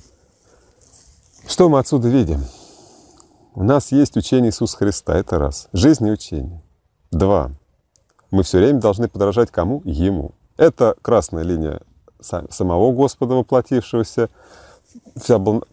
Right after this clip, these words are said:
полнота божества телесно, в котором при-, при-, пришла во плоти две тысячи лет назад, да, явилась во плоти. И что он сам, этот явившийся Господь, нам показал? Путь, говорит, пример и образ.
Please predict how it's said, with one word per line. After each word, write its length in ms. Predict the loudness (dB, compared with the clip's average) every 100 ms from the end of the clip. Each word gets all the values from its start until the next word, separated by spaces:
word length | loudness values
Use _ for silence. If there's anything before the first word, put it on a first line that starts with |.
| _ _ _
полнота 380 | 0 0 2 0
божества 440 | 0 -6 -2 -4
телесно, 400 | -2 -2 -2 -4
в 40 | -4
котором 520 | -2 0 0 0 -4 _
при-, 120 | -12
при-, 220 | -4 -4
пришла 460 | -2 -2 -2 0 2
во 140 | 2
плоти 340 | 0 -2 -2 -2
две 160 | -2
тысячи 320 | 0 -4 -2
лет 200 | 0 0
назад, 380 | 0 -2 0 0
да, 140 | 0 0
явилась 480 | 2 2 2 0
во 100 | -2
плоти. 440 | 0 0 0 -2 -6 _ _ _ _ _ _ -10
И 40 |
что 240 | -4 0 0
он 60 |
сам, 240 | 2 0 0
этот 320 | -2 -4 -10 _ _
явившийся 540 | -2 -2 -2 -4 -6
Господь, 460 | 0 0 0 -2 0
нам 160 | -2 -2
показал? 460 | -2 -2 0 0
Путь, 340 | 0 2 2 2
говорит, 220 | -6 -2
пример 580 | 0 0 0 0 0 -2
и 120 | 0 4
образ. 600 | 6 4 2 -2 -6